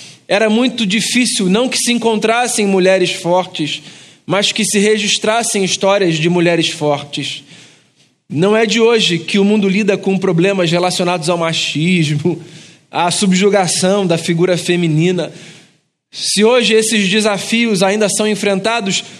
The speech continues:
tem que se colocar num cenário de dois mil, dois mil e quinhentos, três mil anos atrás. Os desafios eram ainda maiores,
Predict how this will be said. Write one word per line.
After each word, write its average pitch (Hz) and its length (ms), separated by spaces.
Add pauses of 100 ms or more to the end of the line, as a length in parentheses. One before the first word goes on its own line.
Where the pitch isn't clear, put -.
(280)
tem 247 200
que 247 80
se - 160
colocar 240 500
num 220 140
cenário 214 500
de 185 140
dois 202 260
mil, 233 240
dois 196 220
mil 214 160
e 214 40
quinhentos, 220 760 (260)
três 214 300
mil 214 200
anos 214 280
atrás. 190 580 (500)
Os 185 200
desafios 240 520
eram 233 300
ainda 233 240
maiores, 214 960